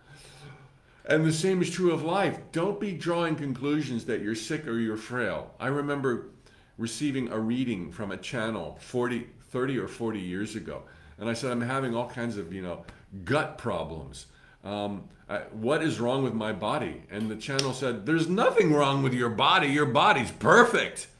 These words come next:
And I'm like, "Didn't you, didn't you hear anything I said?" I didn't say that. Um, and then they continued, "Your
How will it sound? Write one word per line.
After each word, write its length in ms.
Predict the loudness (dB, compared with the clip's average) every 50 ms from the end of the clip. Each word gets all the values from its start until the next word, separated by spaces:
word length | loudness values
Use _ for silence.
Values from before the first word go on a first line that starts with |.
| -20 -20 -20 -14 -6
And 80 | -4 -2
I'm 100 | 0 2
like, 220 | 2 2 0 0 -6 -14 -20 -20 _ _ _ _ -20 -20 _ -20 -20 _ _ -16 -8 -6
"Didn't 180 | -6 -4 -2
you, 300 | -2 -2 -2 -4 -6 -12 -14 -8
didn't 200 | -6 -6 -4 -4
you 80 | -4 -6
hear 260 | -4 -2 0 0 0
anything 340 | 0 -2 -4 -4 -4 -4 -4
I 80 | -6
said?" 480 | -6 -6 -6 -4 -2 -2 -4 -4 -8 -10 -14 -18 -12 -8
I 80 | -4 -4
didn't 160 | -4 -4 -4
say 180 | -6 -6 -6 -6
that. 380 | -6 -6 -8 -10 -10 -12 -18 -20 -20 -20 -20 -20 -20 -20 -20 -20 -18 -20 -18 -12 -8
Um, 460 | -4 -4 -2 -2 -2 -2 -4 -6 -10 -16 -20 -20 -20 -20 -18 -6 -4
and 180 | -2 -2 0
then 520 | 2 2 2 4 2 2 2 0 -2 -2 -6 -10 -16 -20 -20 -20 -20 -20 -18 -16 -16 -16 -18 -20 -20 _ -20 -20 -20 -16 -8
they 160 | -4 -4 -4
continued, 880 | -4 -4 -4 -4 -4 -2 0 0 0 2 2 2 0 0 -2 -6 -10 -14 -20 -20 -20 -20 -20 -20 _ -6
"Your 540 | -2 0 2 4 4 4 2 0 -2 -8